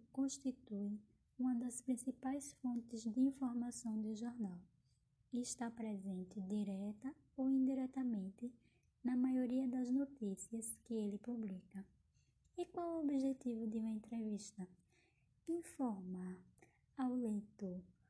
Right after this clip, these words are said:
o que pensam as pessoas que, pelo que fazem ou fizeram, pelo cargo que ocupa, pelas ideias, são importantes para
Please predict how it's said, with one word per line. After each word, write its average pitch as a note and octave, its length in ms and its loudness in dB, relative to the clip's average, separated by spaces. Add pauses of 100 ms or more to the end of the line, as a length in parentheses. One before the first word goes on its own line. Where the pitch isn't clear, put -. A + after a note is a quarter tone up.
(260)
o B3+ 100 2
que C#4+ 160 0
pensam C4 800 2
as C4 160 -2
pessoas A3+ 1040 -2
que, G3+ 240 0 (480)
pelo A3 240 0
que G#3+ 160 -2
fazem A3+ 720 -2 (300)
ou C#4 120 6
fizeram, A3+ 720 -2 (380)
pelo G#3 240 0
cargo G3 380 -4
que B3+ 120 -2
ocupa, A#3 640 0 (380)
pelas G3+ 360 -2
ideias, A3+ 800 -2 (500)
são C4 400 2
importantes A#3 1120 0 (580)
para A3+ 440 -2